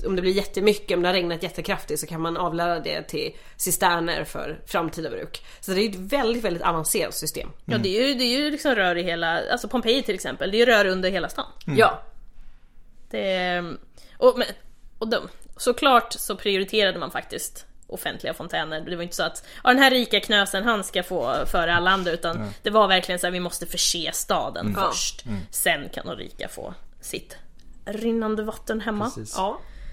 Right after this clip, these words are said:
Speaker 2: Ehm, och ibland de här rika knösarna då, de fick ju betala ibland
Speaker 1: Ja.
Speaker 2: för det här vattnet.
Speaker 3: Mm.
Speaker 2: Eh, ibland fick de det, men då var det lite så här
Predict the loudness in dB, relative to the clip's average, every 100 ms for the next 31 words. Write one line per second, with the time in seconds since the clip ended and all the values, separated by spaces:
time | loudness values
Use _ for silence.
0 | -8 -10 -14 -2 4 8 8 8 8 6
1 | 8 8 8 6 4 4 4 2 -2 -4
2 | 2 2 2 0 -2 0 -2 -4 -2 -2
3 | -4 -10 -16 -8 0 2 2 2 0 6
4 | 6 6 0 -4 -8 -12 -16 -18 -18 -20
5 | -20 -20 -20 -18 -2 0 2 2 0 -2
6 | -8 -4 -2 -2 -6 -14 -6 0 4 6
7 | 6 2 -4 -4 -2 -2 -4 -4 -4 -4
8 | -6 -8 -12 -10 -12